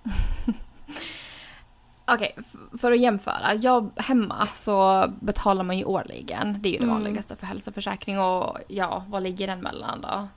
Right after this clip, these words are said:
Speaker 1: Två, fy-, två till fyrahundra i året kanske?
Speaker 2: Maximalt, känner
Speaker 1: Ja,
Speaker 2: jag.
Speaker 1: två, två, trehundra kanske. Det beror ju lite
Speaker 2: Ja.
Speaker 1: på vad man, om man har
Speaker 2: Har.
Speaker 1: liksom klau-,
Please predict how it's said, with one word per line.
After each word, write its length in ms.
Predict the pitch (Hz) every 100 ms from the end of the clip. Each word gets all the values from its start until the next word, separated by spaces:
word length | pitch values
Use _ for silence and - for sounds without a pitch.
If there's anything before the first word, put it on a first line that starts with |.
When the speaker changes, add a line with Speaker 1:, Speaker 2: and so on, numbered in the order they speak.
| -
Speaker 1:
Två, 240 | - 190
fy-, 240 | - 190 -
två 180 | 202 190
till 140 | 190
fyrahundra 680 | 196 190 185 202 185 - 196 -
i 100 | 208
året 320 | 196 196 185
kanske? 220 | 180 -
Speaker 2:
Maximalt, 1000 | - 220 - - 180 330 320 - - -
känner 400 | - 208 190 196
Speaker 1:
Ja, 100 | -
Speaker 2:
jag. 160 | - -
Speaker 1:
två, 240 | 262 214 202
två, 280 | - 233 208
trehundra 680 | - 226 214 214 208 -
kanske. 240 | - 196 208
Det 80 |
beror 180 | 202 208
ju 60 | 208
lite 140 | 208 208
Speaker 2:
Ja. 120 | 202
Speaker 1:
på 60 | 185
vad 120 | 180
man, 320 | 180 170 180 196 - -
om 140 | -
man 120 | 175
har 60 | 185
Speaker 2:
Har. 120 | 196
Speaker 1:
liksom 400 | - - - 196
klau-, 220 | - -